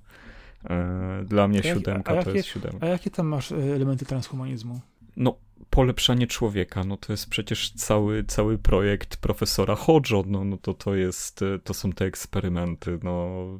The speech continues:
Speaker 1: no tutaj jednak jest to widoczne bardzo mocno.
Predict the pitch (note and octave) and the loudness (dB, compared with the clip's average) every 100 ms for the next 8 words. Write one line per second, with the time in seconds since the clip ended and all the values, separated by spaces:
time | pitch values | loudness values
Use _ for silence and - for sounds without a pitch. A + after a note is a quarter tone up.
0 | - G#2+ G2 G#2 - G2+ G2 F#2 F#2+ - | -10 -6 -4 -6 -4 -2 -2 -2 -4 -6
1 | - A2+ - - A2 G2 - - - G2 | -2 -2 2 2 2 -2 -6 -8 -6 -6
2 | F#2 - F2+ F2+ - - | -8 -8 -8 -8 -10 -14